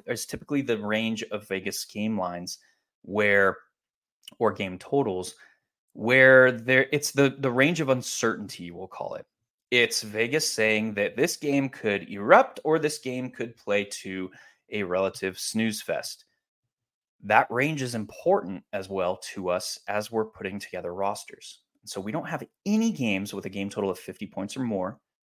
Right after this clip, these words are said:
and we have just two in this magic range of uncertainty between forty-seven and forty-nine and a half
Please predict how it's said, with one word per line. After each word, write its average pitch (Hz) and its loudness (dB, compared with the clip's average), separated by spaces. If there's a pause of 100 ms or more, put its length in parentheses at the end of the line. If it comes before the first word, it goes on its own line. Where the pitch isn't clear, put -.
(260)
and 113 -4
we 120 -4
have 127 4
just 127 -2
two 139 0
in 127 2
this 123 0
magic 104 0
range 98 0
of 101 -2
uncertainty 101 -2 (300)
between 107 -4 (140)
forty-seven 101 -2
and 98 -6
forty-nine 92 -8
and 90 -10
a 90 -10
half 87 -8